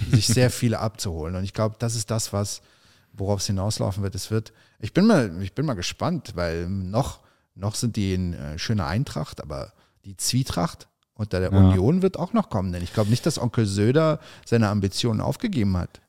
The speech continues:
Speaker 1: Nee, nee, nee. Sobald die, vor allem sobald, äh, die Prozente runtergehen und die Leute Angst haben um ihre Bundestagsmandate,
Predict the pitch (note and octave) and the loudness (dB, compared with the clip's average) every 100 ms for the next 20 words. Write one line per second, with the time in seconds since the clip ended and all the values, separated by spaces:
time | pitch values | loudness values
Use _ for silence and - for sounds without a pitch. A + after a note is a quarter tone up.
0 | - F#2 F#2+ F#2+ F#2 F#2+ F#2+ F#2+ G#2+ B2+ | -8 4 6 8 8 8 6 10 10 10
1 | A#2 A2+ G#2+ G#2+ G#2 G#2 G2+ G#2 - C#3+ | 6 4 6 6 4 2 0 -4 -2 0
2 | C#3 A2+ - - _ A#2 C3+ D#3 C#3+ C3 | 4 4 2 -8 _ 2 4 4 2 2
3 | G#2 A#2 A#2+ A#2+ B2 A2+ G#2+ G#2 - - | 0 -2 0 -2 -4 -2 0 0 0 4
4 | C#3 D3+ B2 C3 B2+ G#2+ G#2 A2 A2+ - | 4 6 4 4 2 4 6 6 6 2
5 | - - - B2 G#2+ G#2 A2 A#2 B2+ - | -10 -16 2 4 8 8 8 6 4 4
6 | A#2+ A2+ A2 - A2+ G#2 G2 A2 C#3 - | 4 4 4 2 4 4 4 4 4 0
7 | F#2 - - F#2+ F#2 E2+ - A2 | -6 -4 0 2 2 0 0 0